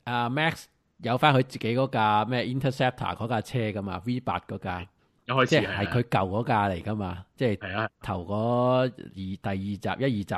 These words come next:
Speaker 1: 都揸嗰架㗎嘛。
Speaker 2: 第三集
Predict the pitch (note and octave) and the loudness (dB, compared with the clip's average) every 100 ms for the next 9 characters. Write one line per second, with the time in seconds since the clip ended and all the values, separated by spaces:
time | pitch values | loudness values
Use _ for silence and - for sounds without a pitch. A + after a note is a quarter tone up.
0 | - A#2+ A#2+ A2 F#2 F#2 F2+ F2 F#2 F#2 | -4 -6 -2 -2 -2 -6 -6 -6 -6 -8
1 | - _ _ _ _ _ _ _ _ _ | -10 _ _ _ _ _ _ _ _ _
2 | _ - B2 E3 E3 E3 | _ 0 2 4 4 4